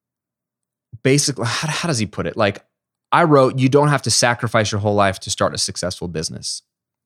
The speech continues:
right? I'm, it's like a statement that I want you to buy into. Here's the process. Follow this, this process.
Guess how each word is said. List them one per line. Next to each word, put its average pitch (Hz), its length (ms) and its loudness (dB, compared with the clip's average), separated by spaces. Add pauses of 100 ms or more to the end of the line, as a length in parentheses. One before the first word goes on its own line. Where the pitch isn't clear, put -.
(120)
right? 101 240 0 (300)
I'm, 117 100 -8 (320)
it's 139 120 2
like 120 100 2
a 113 60 2
statement 156 720 4
that 110 460 0 (960)
I 143 120 4
want 139 200 2
you 120 80 2
to 110 60 2
buy 98 240 2
into. 95 420 -4 (840)
Here's 156 240 4
the 202 60 2
process. 156 460 2
Follow 131 240 4
this, 139 220 0
this 127 220 -6
process. 98 540 0